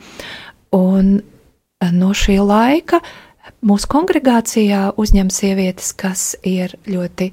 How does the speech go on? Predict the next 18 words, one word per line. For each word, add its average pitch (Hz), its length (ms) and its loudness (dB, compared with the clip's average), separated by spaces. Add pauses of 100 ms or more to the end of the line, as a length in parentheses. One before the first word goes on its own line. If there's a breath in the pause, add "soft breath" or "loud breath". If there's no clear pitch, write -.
(140)
smagi 254 440 -2
noziegušās, 247 960 0
ā, - 880 -6
gan 190 220 2
garīgi, 262 480 2
gan 196 320 2
laicīgi. 214 680 -2 (420 loud breath)
Gadījumā, 185 680 2
ja 190 140 0
viņām 208 380 4
ir 254 160 0
aicinājums 226 720 2
un 196 120 2
viņas 202 360 0
savu 196 180 -2
sodu 202 400 -2
ir 226 80 0
izcietušas, - 720 -2